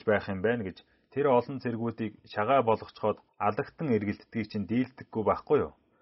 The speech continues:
Зүгээр яах вэ? Энд байна гэхээр хажууд нь ямар газар ус байна гэж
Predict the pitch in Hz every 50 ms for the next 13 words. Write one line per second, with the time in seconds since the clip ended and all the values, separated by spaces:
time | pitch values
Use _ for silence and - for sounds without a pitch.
0 | _ _ _ _ _ _ _ _ _ _ _ _ _ _ 113 127 143 165 160 151
1 | 143 139 139 131 - 143 139 127 - - - 117 127 123 139 127 147 139 131 127
2 | 120 113 - - 123 110 85 80 - 113 107 - 147 147 - 143 131 123 117 117
3 | 127 131 120 117 110 104 - 120 117 107 - - _ 110 104 101 101 101 -